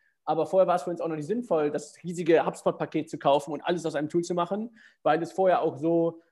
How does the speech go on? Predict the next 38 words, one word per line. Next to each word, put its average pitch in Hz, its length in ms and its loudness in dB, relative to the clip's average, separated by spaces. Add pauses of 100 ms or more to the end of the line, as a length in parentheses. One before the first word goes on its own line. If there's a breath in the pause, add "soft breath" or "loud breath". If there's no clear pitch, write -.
funktioniert 165 420 -4
hat. 262 320 0
Nur 180 320 0
irgendwann 196 360 2
ist 180 100 -8
man 180 100 -2
an 165 100 0
der 151 100 0
Stelle, 196 500 2 (600)
wo 170 100 2
du 190 140 0
wirklich 190 360 -2
alles 175 220 0
in 175 80 -4
einem 156 200 -2
Tool 214 180 -4
brauchst, 156 420 0
weil 160 380 0 (180 soft breath)
dann - 140 -8
hast 185 180 -8
du 196 80 6
auf 180 120 2
einmal 170 180 -2
eine 160 100 -2
Timeline 165 420 -2
und 151 160 -6
arbeitest, 170 440 -4
wie 147 60 -4
Iliana 151 280 -6
gesagt 156 200 -8
hat, - 120 -18
in 208 160 -6
einem 185 340 -4
Kontakt 185 400 -6
und 165 140 -8
kannst 170 220 -6
genau 165 220 0
sehen, 185 420 -2